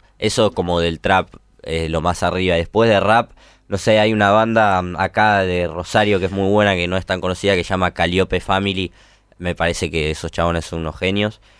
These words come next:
Después hay un pibe que se llama Aldano en España, que la rompe, Lil Supa. Pero el trap acá,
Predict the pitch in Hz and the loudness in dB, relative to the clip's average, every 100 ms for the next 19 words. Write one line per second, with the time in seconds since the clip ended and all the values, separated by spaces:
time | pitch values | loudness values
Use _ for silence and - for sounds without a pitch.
0 | _ _ _ - - 101 101 95 95 90 | _ _ _ -14 -2 -2 2 0 0 0
1 | 101 92 95 98 90 90 101 104 92 85 | 0 2 0 0 0 2 2 2 0 0
2 | 98 101 101 104 107 _ _ 78 85 95 | 0 0 0 0 -4 _ _ -4 -2 0
3 | 101 98 90 95 90 - 104 - 92 - | 0 0 0 0 -4 0 0 2 -2 -2
4 | _ _ _ _ 110 104 104 98 120 127 | _ _ _ _ 0 2 2 2 2 2
5 | - 113 110 131 131 143 - | 2 -2 2 2 2 0 -4